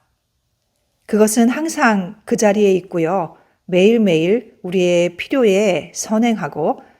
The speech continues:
매 순간의 요구에 대해 정확하게 응답되어지는 것입니다. 그런데 중요한 것은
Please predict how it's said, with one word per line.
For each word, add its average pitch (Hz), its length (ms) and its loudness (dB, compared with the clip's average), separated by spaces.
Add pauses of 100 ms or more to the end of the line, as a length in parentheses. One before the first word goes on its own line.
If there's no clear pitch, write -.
(140)
매 196 240 2
순간의 214 640 0
요구에 185 360 0
대해 160 520 -4
정확하게 175 1040 -6
응답되어지는 175 1000 -2
것입니다. 139 960 -8 (1800)
그런데 202 600 4
중요한 220 520 -2
것은 180 440 -6